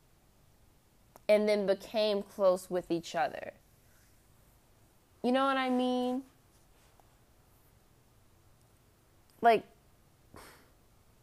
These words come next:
like, Carrie is Charlotte's best friend. Mar-, Carrie is Miranda's best friend.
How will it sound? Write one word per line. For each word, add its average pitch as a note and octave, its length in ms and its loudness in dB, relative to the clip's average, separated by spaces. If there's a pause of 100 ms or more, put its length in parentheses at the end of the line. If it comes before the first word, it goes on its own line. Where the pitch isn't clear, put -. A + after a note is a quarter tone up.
(2250)
like, G#3 220 4
Carrie C4 640 0
is F#3+ 120 0
Charlotte's F#3 600 2
best E3 340 -2
friend. - 440 -10 (440)
Mar-, A3 400 -2 (500)
Carrie C4+ 440 0
is A3 260 0
Miranda's G#3 720 2
best D#3 400 -2
friend. - 360 -10